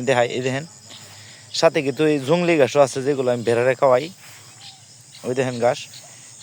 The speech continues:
নেপিয়ার ঘাস পাতলা পাতলা লাগাই রাখছি, আর সাথে সেই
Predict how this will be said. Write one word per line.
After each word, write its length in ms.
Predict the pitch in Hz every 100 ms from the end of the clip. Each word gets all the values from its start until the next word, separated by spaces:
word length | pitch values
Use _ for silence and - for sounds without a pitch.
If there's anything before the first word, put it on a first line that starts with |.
| 254
নেপিয়ার 280 | 208 151 147
ঘাস 120 | 143 143
পাতলা 200 | 147 139
পাতলা 220 | 131 127 135
লাগাই 200 | 139 143 139
রাখছি, 260 | - - 170 - - - - - - - - - -
আর 80 | 113 -
সাথে 260 | 139 - 131 170 - - -
সেই 140 | 156